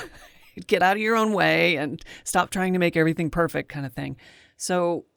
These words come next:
I, I really feel more confident, and, and I'm pointing this out to the listener, whether you're starting your first book or you're on your seventh.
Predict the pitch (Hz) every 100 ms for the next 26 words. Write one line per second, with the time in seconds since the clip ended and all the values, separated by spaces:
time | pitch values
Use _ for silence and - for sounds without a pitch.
0 | _ - - 185 185 220 247 233 - 202
1 | 185 180 180 - _ _ _ 170 170 180
2 | 202 226 - 185 170 160 147 135 131 -
3 | 151 151 147 160 156 151 147 - _ _
4 | - 220 202 160 143 139 143 147 139 143
5 | 139 - 135 131 - - _ 170 175 175
6 | 175 160 156 - 165 170 165 143 - 170
7 | 160 - 151 143 - _ - _ _ 156
8 | 156 147 147 147 147 139 - 151 127 -